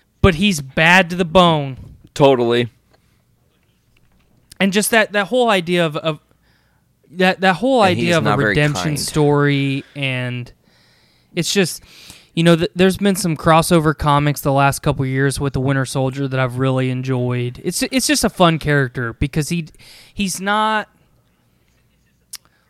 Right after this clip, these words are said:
Speaker 1: like, he's in a character archetype, but he's not constrained in that archetype. The Winter Soldier can basically do whatever the fuck he wants.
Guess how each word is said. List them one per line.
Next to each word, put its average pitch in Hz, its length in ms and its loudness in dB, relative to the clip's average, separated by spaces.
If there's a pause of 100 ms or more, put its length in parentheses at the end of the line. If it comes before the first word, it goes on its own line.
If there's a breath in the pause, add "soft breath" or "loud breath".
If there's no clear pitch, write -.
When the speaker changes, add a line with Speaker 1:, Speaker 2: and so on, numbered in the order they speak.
Speaker 1:
like, 180 160 -6
he's 202 180 -6
in 254 100 -4
a 240 60 -4
character 208 440 -4
archetype, 190 640 0
but 160 140 -4
he's 156 220 -8
not 170 540 0
constrained 165 800 -2
in 147 120 -2
that 139 140 0
archetype. 131 640 -2
The 135 100 -8
Winter 165 200 -2
Soldier 156 340 -2
can 143 160 -10
basically 143 340 -6
do 139 180 -4
whatever 131 240 -2
the 120 60 -14
fuck 131 220 -6
he 123 60 -12
wants. 120 640 -10